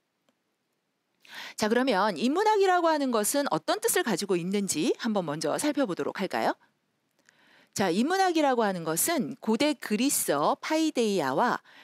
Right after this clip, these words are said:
그리고 라틴어인 후마니타스에서 유래가 되었다고 합니다.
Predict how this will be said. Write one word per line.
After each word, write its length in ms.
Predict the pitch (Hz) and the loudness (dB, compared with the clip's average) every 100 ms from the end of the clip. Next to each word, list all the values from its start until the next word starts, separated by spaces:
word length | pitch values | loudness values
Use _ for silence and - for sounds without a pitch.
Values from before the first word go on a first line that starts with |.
| _ | _
그리고 320 | - 185 185 | -4 0 2
라틴어인 720 | 160 151 - 262 220 175 262 453 | 2 0 -2 -2 -2 0 -2 -4
후마니타스에서 1500 | - - 370 392 381 - 302 - - - - - 185 185 190 370 | -8 -2 0 0 -2 -2 -2 0 0 -4 -6 -4 0 2 0 0
유래가 500 | 196 214 185 139 196 | -2 -2 0 -2 0
되었다고 540 | 185 170 - 143 254 | -2 -4 -6 -2 -2
합니다. 500 | 320 262 180 - - | -2 -4 -4 -8 -14